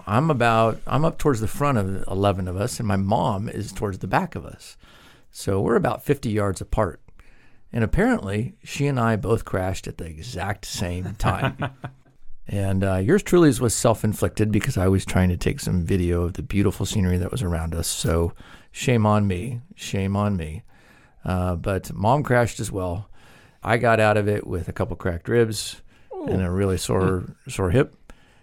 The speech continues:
Speaker 1: And Mom got out of it with a bunch of, uh, scratches and bruises, and she ended up going down to Salt Lake for a C T scan, but she's okay. She's all
Speaker 2: <laughs>
Speaker 1: good.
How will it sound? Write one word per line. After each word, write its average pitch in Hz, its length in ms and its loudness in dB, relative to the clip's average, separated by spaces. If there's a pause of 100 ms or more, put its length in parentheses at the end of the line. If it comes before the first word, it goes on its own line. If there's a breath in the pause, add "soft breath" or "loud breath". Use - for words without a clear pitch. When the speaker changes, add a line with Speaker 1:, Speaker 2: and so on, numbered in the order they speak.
(180 soft breath)
Speaker 1:
And 87 320 0
Mom 98 260 4
got 95 220 2
out 92 200 0
of 90 100 -2
it 95 220 -4
with 90 160 -6
a 87 40 -8
bunch 95 240 -4
of, 87 400 -2 (380)
uh, 85 240 -2
scratches 98 580 2
and 87 220 0
bruises, 98 580 2
and 80 280 -6 (600 soft breath)
she - 220 2
ended 104 140 4
up 98 60 -2
going 101 200 2
down 95 120 2
to 90 60 0
Salt 104 240 0
Lake 95 240 0
for 87 280 0
a 85 40 0
C 104 200 2
T 113 120 0
scan, 98 380 4
but 131 180 0
she's 226 240 -2
okay. - 380 2 (200)
She's - 200 4
all 330 240 4
Speaker 2:
<laughs> 233 120 4
Speaker 1:
good. 330 140 6